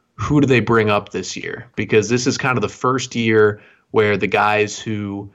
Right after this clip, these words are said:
maybe weren't drafted by Mike Elias, but who were top prospects and who are part of this rebuild. Twenty twenty is kind of the first season we'll see those guys come to the big leagues a little bit.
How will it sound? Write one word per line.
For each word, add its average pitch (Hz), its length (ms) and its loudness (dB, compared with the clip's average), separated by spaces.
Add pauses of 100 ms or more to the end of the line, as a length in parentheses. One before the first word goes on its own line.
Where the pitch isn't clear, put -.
(260)
maybe 170 260 2
weren't 147 320 0
drafted 113 520 -2
by 110 160 -2
Mike 110 220 -4
Elias, 113 540 -4
but 104 360 -4
who 104 400 -8
were 98 480 -2
top 110 300 -4
prospects 113 760 -4
and 104 120 -6
who 104 200 -2
are 95 340 0 (240)
part 123 260 2
of 104 120 0
this 95 220 0
rebuild. 123 640 -2 (260)
Twenty 139 260 2
twenty 131 260 0
is 123 100 -2
kind 117 160 0
of 104 40 -2
the 98 80 -2
first 110 340 -2
season 110 360 -4
we'll 98 120 0
see 113 240 -2
those 101 240 2
guys 98 360 -2
come 110 240 -2
to 101 60 -6
the 92 80 -4
big 107 200 0
leagues 127 280 2
a 131 60 -2
little 139 180 4
bit. 143 320 0